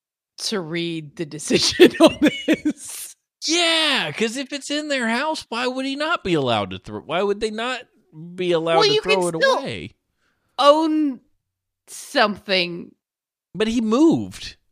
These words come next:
Speaker 2: Like, he moved and he left the stuff there. Wh-, when does the, when does the ownership <laughs> rights, like, fade off? Like, when are they allowed to throw it away? After he dies? Six months? What's the,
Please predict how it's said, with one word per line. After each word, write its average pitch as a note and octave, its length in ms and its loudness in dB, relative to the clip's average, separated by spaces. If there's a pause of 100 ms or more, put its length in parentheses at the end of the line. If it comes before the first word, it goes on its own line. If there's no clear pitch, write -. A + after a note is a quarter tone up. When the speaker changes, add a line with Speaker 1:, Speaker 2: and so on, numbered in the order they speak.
(1900)
Speaker 2:
Like, F#3 200 -2
he G#3+ 140 0
moved G#3 760 -2
and F3+ 140 -2
he F3+ 80 0
left G#3 400 -4
the G#3 80 -6
stuff F3+ 360 0
there. G3+ 640 0
Wh-, E3 400 -12
when G#3+ 220 -4
does A3 200 -6
the, G#3 220 0
when F#3+ 220 -2
does G3+ 220 -6
the F3+ 100 -2
ownership F#3 600 -4
<laughs> - 0 -
rights, C3+ 360 -4
like, B2+ 300 -8 (320)
fade D#3 440 2
off? D#3 320 4
Like, A#2 160 -2
when E3 200 2
are F3 100 4
they F3+ 140 4
allowed D3+ 380 4
to D3 60 -4
throw D3+ 200 2
it C#3+ 80 4
away? D3+ 240 2
After G#2+ 300 -6
he B2 140 0
dies? B2+ 540 -4
Six D3 240 -8
months? F3 400 -6
What's E3 240 -8
the, D#3 160 -12